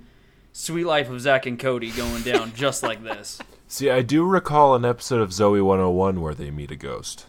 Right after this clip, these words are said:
Speaker 1: I, I'm pretty sure every, every tween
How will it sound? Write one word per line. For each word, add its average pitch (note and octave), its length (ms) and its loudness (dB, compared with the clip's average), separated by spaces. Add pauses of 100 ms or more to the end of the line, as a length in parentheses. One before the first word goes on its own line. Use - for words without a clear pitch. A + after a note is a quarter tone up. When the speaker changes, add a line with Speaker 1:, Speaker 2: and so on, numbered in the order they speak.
(1200)
Speaker 1:
I, G#3+ 360 -2
I'm F3+ 140 -2
pretty C4 140 -4
sure F3 160 -2
every, D3+ 600 2
every D#3+ 320 0
tween C#3 680 -6